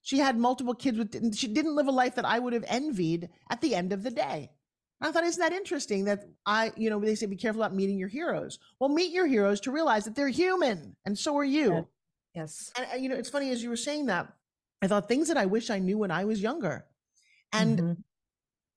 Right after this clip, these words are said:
Speaker 1: here's the thing, don't age, don't buy into all of this.
Speaker 2: Right.
Speaker 1: And so, and there are things out there, there are hair treatments and skin treatment and great food to eat and great vitamins to take.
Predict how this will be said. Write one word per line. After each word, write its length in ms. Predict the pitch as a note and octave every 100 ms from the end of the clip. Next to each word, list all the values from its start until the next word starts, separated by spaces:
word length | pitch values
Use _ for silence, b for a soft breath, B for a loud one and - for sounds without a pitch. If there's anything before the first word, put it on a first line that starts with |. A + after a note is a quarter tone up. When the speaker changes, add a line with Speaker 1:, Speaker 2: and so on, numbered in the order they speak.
| _
Speaker 1:
here's 280 | - C4+ F#4
the 100 | D#4
thing, 320 | - D#4+ A3
don't 320 | D#3 C4 D#4+
age, 400 | A#3 D#4 C#4+ C#3+ -
don't 300 | C4+ D#4+ A#3
buy 160 | B3 B3+
into 260 | C4 E4+
all 220 | - E3 D#3+
of 80 |
this. 420 | C3+ A#2+ - - - _ _ _ F#3
Speaker 2:
Right. 160 | D#3+
Speaker 1:
And 140 | F#3 A3+
so, 200 | C4+ C4
and 120 | C4+
there 100 | C#4
are 220 | C4 F4+
things 280 | - A#3 F#3+
out 240 | F3 F3
there, 180 | E3+ E3
there 100 | F#3
are 240 | - B3+ C4+
hair 220 | D4 D4
treatments 420 | D4 B3 F#3 F3+
and 120 | F#3+
skin 240 | F3+ D4 C#4+
treatment 360 | B3+ F#3+ F3
and 340 | - F#3 F#3 E3+
great 280 | C4 B3 -
food 300 | - C#4+ B3
to 60 |
eat 300 | B3 F#3+ F#3
and 140 | C#3+ E3
great 320 | A#3 C4 -
vitamins 520 | - G3 C4 B3+ A3 F#3+
to 120 | F3+
take. 400 | - D3+ C#3+